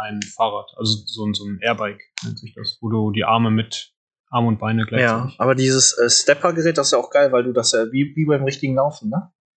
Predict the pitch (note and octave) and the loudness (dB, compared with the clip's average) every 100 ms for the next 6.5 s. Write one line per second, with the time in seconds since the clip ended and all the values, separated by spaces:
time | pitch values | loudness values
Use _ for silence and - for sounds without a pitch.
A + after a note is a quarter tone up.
0 | _ _ _ A#2+ A#2 A2+ A#2 - _ A#2 | _ _ _ 0 0 0 -2 -6 _ -4
1 | A#2+ A2 B2 B2+ C#3 C3 E3 - C3 C#3+ | -2 -2 2 4 2 2 2 2 2 2
2 | C#3 C3 B2 A2+ - B2 F#3+ - C#3+ D#3 | 2 0 0 0 0 -2 -2 -2 0 2
3 | B2+ G#2+ G#2 A2+ G#2+ G#2 - A2 - A#2 | 2 0 -4 -6 -6 -8 -6 -2 0 0
4 | A2+ A2 A2+ - A#2+ A#2+ A2+ A#2+ - A2+ | 0 -2 -6 -2 0 2 2 0 -4 -8
5 | A2+ C#3 D#3 D3+ D3+ C#3+ C3+ C3 - _ | -6 -4 -2 -4 0 0 0 -4 -20 _
6 | B2+ A#2 A#2+ A2 | -8 -6 -8 -10